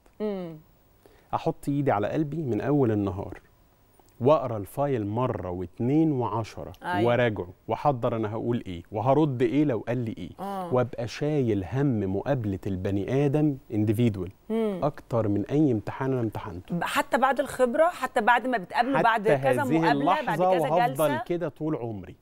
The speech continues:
Speaker 1: آه. حتى لو نفس الشخص قابلته تلات،
Speaker 2: هو،
Speaker 1: أربع
Speaker 2: هو
Speaker 1: مرات
Speaker 2: نفس
Speaker 1: قبل
Speaker 2: الشخص.
Speaker 1: كده؟
Speaker 2: حتى لو نفس الشخص قابلته عشرين
Speaker 1: مم.
Speaker 2: مرة. ده واحد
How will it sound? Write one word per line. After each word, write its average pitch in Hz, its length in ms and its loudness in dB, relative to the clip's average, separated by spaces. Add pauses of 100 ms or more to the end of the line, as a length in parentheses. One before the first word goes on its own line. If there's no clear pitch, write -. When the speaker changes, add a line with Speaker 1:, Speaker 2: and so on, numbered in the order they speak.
(160)
Speaker 1:
آه. 202 300 -6 (460)
حتى 269 260 -2
لو 285 100 6
نفس 320 220 -2
الشخص - 320 -6
قابلته 277 320 -2
تلات، 285 160 0
Speaker 2:
هو، 165 60 6
Speaker 1:
أربع 214 180 8
Speaker 2:
هو 202 100 2
Speaker 1:
مرات 208 120 0
Speaker 2:
نفس 226 160 -4
Speaker 1:
قبل 208 80 -6
Speaker 2:
الشخص. 196 200 -2
Speaker 1:
كده؟ 349 220 -6 (300)
Speaker 2:
حتى 208 300 -4
لو 175 100 0
نفس 208 140 -4
الشخص - 240 -4
قابلته 185 240 -2
عشرين 202 260 0
Speaker 1:
مم. 190 60 -2
Speaker 2:
مرة. 170 280 -2 (580)
ده 135 140 2
واحد 190 300 0